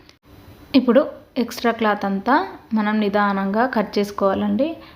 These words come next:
చూడండి, ఇలా వీడియోలో చూపిస్తున్నట్టుగా మనం ఇలా కట్ చేసుకున్న తర్వాత ఇప్పుడైతే స్టిచ్ చేసుకోవాలండి. మ్, ఇక్కడైతే ఫ్రాక్ అయితే, ఆ, ఒక్క ఫ్రాక్ నేర్చుకున్నాం అనుకోండి,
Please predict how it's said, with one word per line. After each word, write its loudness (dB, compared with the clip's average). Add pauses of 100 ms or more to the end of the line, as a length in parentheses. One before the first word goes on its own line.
(220)
చూడండి, 0
ఇలా 0
వీడియోలో 0
చూపిస్తున్నట్టుగా -2 (140)
మనం 2 (240)
ఇలా 2
కట్ -2
చేసుకున్న -2
తర్వాత -2 (440)
ఇప్పుడైతే 0 (320)
స్టిచ్ 0
చేసుకోవాలండి. 0 (420)
మ్, 4
ఇక్కడైతే 0
ఫ్రాక్ 0
అయితే, 0 (180)
ఆ, 2
ఒక్క 2
ఫ్రాక్ 0
నేర్చుకున్నాం -2
అనుకోండి, -4